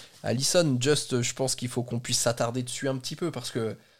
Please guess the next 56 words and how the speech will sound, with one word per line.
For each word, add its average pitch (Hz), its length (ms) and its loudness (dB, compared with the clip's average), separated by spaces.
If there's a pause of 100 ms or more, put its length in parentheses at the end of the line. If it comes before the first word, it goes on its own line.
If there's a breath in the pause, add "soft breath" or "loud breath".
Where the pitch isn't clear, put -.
(760 soft breath)
il 110 120 0
nous 120 140 6
a 120 80 8
fait 139 140 4
un 127 100 10
match, 139 320 6
euh, 107 640 4
on 110 160 0
savait 120 260 2
pas 123 160 2
trop 143 380 4
quoi 131 200 4
en 127 120 10
penser. 202 540 4
Euh, 120 760 4
alors, 104 240 -2 (140)
toujours 127 400 4
une 117 100 4
faculté 127 500 0
sur - 240 0
sa - 200 2
ligne 123 280 2
à 101 40 2
être - 120 -8
très - 160 -4
certainement 117 560 0
le 117 60 4
meilleur 110 480 4
gardien 113 440 4
du 113 120 -2
monde. 147 400 0 (500 loud breath)
Et 113 160 -2
par - 260 0
contre, 151 340 0
euh, 110 440 2
on 110 140 2
a 113 120 6
vu 123 180 2
l'aspect 127 360 2
de 120 80 0
lui 131 180 0
qu'on 127 200 -2
apprécie - 460 2
le 117 60 0
moins 143 220 6
et 113 260 2
un 107 220 2
jeu 113 280 0
au 127 140 2
pied 143 320 0
plus 127 360 -4
ou 127 60 2
moins 131 220 4
hasardeux 113 360 2
quand 104 160 -6
même. 98 160 -4